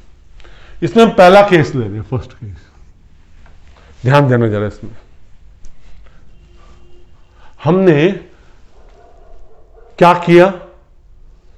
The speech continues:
दो पिंडों को, देखो पहला केस हमने लिया, हम पहले केस में क्या करेंगे, एक स्प्रिंग लेंगे,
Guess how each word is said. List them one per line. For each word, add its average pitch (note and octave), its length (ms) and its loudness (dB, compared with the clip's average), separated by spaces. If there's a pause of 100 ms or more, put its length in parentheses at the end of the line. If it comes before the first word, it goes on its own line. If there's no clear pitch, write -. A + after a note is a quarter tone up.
(1040)
दो F#3+ 160 6
पिंडों C3 380 2
को, D3+ 420 -6 (2000)
देखो A#2 220 -4
पहला C#3 420 -2
केस C#3+ 240 -4
हमने C3+ 280 -2
लिया, D3 440 -4 (100)
हम C3 120 -4
पहले C3 220 0
केस C#3 240 -6
में C#3 100 -6
क्या C#3 160 -2
करेंगे, C#3+ 500 -2 (760)
एक B2+ 160 -2
स्प्रिंग C#3 380 0
लेंगे, D#3 540 2